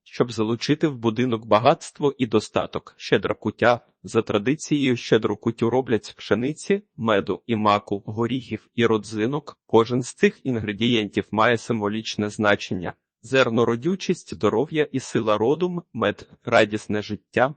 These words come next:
мак, достаток, горіхи, сила розуму, а родзинки, сила жіночого, чоловічого початку. Інгредієнти:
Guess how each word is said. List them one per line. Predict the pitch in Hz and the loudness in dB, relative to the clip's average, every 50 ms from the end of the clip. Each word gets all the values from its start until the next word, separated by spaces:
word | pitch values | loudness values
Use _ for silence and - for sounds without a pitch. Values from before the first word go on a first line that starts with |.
| _ | _
мак, | _ 120 113 104 101 - - - _ _ _ _ | _ 2 4 4 4 2 -2 -20 _ _ _ _
достаток, | 82 92 110 107 - - - 123 117 120 - - 123 _ - | 0 2 2 2 2 0 4 4 4 4 4 0 -2 _ -4
горіхи, | 117 117 123 123 156 160 - _ - - _ _ _ | -2 -2 -2 -2 -2 -8 -6 _ -6 -6 _ _ _
сила | _ _ _ - - - 175 180 180 151 | _ _ _ -2 2 2 4 4 4 2
розуму, | 127 120 120 117 110 113 104 107 101 101 _ | 2 2 -2 -2 -2 -4 -4 -4 -6 -4 _
а | - 107 104 | 2 2 4
родзинки, | 110 107 107 110 110 107 107 107 107 - - - - _ _ _ _ _ | 2 0 -2 -4 -2 -2 -2 -2 -4 -8 -8 -8 -8 _ _ _ _ _
сила | _ _ _ - - - 156 170 180 156 | _ _ _ -6 -2 0 0 2 2 0
жіночого, | 131 127 117 120 143 185 202 202 - 165 139 131 | 2 0 0 0 2 0 0 0 -4 -4 -4 -4
чоловічого | 120 - - 107 107 107 107 143 170 - - 139 127 127 | -6 -2 -4 -4 -4 -2 -4 -6 -6 -4 -6 -4 -4 -6
початку. | - _ 120 113 - - 98 85 87 _ - _ - - - _ _ _ | -2 _ -4 -4 0 -2 -2 -2 -2 _ -20 _ -18 -20 -20 _ _ _
Інгредієнти: | 120 120 120 113 117 113 117 110 113 131 139 170 190 202 185 - 131 110 | -2 0 0 0 0 0 0 0 2 2 4 4 2 2 0 -2 -2 -2